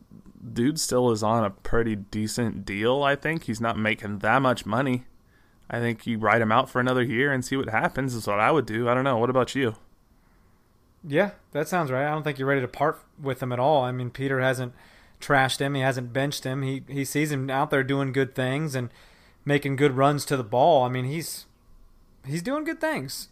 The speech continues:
Speaker 2: He's just not putting numbers on the board. It's almost, uh, very Kyrie Shelton-esque, you know, how Kyrie was doing everything that
Speaker 1: Yeah.
Speaker 2: Peter wanted. He just wasn't scoring.
Speaker 1: Yeah. Um,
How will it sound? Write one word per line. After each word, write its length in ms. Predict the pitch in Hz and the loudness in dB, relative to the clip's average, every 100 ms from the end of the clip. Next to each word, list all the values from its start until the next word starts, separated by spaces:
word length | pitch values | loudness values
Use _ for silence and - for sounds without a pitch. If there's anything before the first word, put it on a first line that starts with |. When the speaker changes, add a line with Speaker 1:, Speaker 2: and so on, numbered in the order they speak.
| - | -8
Speaker 2:
He's 160 | 160 | -6
just 120 | 180 | -4
not 180 | 196 190 | -2 -2
putting 180 | 214 208 | -2 -2
numbers 300 | 208 196 143 | -2 0 0
on 100 | 131 | 0
the 60 | 120 | 0
board. 260 | 123 120 | 0 0
It's 100 | 120 160 | 0 -2
almost, 340 | 170 156 - | -2 -4 0
uh, 220 | 160 151 - - - | 2 2 0 -14 -6
very 180 | - 165 | 0 0
Kyrie 400 | 156 190 175 170 | 0 0 0 0
Shelton-esque, 1040 | 139 170 165 160 143 123 131 113 - - - _ - _ - | 0 -2 -2 -2 -4 -4 -4 -4 -8 -14 -20 _ -20 _ -8
you 140 | 139 | -4
know, 160 | 131 135 | 0 0
how 260 | 127 123 | 0 -2
Kyrie 360 | 120 131 139 147 | -2 0 2 2
was 100 | 139 | 2
doing 180 | 143 139 | 0 2
everything 540 | 139 147 151 151 143 135 - _ - _ _ _ - | 0 0 -2 -2 -4 -12 -20 _ -20 _ _ _ -20
that 160 | 151 139 | -2 0
Speaker 1:
Yeah. 120 | 110 | 2
Speaker 2:
Peter 140 | 151 151 | 2 2
wanted. 340 | 147 180 151 - _ | 2 0 -4 -10 _
He 120 | 135 | -8
just 180 | 131 127 | -6 -2
wasn't 240 | 135 156 | -2 -2
scoring. 320 | - 143 170 - _ _ _ _ _ _ _ - | -4 -4 -4 -10 _ _ _ _ _ _ _ -10
Speaker 1:
Yeah. 300 | 95 92 95 - _ - - - | -10 -10 -16 -20 _ -20 -16 -4
Um, 520 | 110 104 101 98 101 | -2 0 0 -2 -6